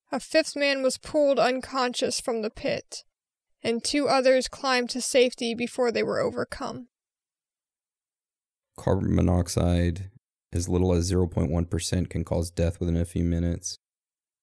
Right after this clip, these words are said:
Speaker 2: Oh, stink damp is the name given by miners to hydrogen sulfide because its characteristic smell of rotten eggs. Ugh.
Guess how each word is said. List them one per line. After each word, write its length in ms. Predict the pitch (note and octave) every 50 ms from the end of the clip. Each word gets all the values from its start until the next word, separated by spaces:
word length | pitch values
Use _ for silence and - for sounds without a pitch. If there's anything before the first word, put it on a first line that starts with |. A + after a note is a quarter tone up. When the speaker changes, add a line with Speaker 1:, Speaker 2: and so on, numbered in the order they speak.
| _ _ _ _ _ _ _ _ - - - - _ -
Speaker 2:
Oh, 400 | - G#2 A2 G2+ F2 D2 - - -
stink 640 | - - - - - - - A#2+ B2+ C3+ - - B2
damp 320 | G2 F#2 E2 D2+ A1 - - _ _
is 140 | - F2+ F2
the 80 | F#2 F2
name 260 | F2+ F2 F2+ F2+ F2
given 220 | F2+ F2 F#2 F2
by 120 | F2 F2 E2+
miners 400 | E2+ E2 E2 E2 D#2+ E2 F2 -
to 140 | - E2+
hydrogen 500 | F2 - - E2+ E2+ E2 E2+ F2 F#2 D#2+
sulfide 680 | D#2 - - - E2+ F2 E2+ - - - - - - -
because 280 | - E2+ - - E2+ E2+
its 120 | D#2+ -
characteristic 640 | - - E2+ E2+ E2 - D#2 D2+ D#2 - - - - -
smell 320 | - - E2+ D#2 D#2 D#2+
of 140 | D2 D2+ - - _ _ _ _ _ _ _
rotten 480 | - E2+ E2+ E2 E2 - E2+ E2+ - -
eggs. 680 | - D#2 D2 C#2 A#1+ - - - - - - - - - _ _ _ _ _ _ _ _ _ _ _ _ _ _ _ _ - -
Ugh. 240 | B2+ - - A2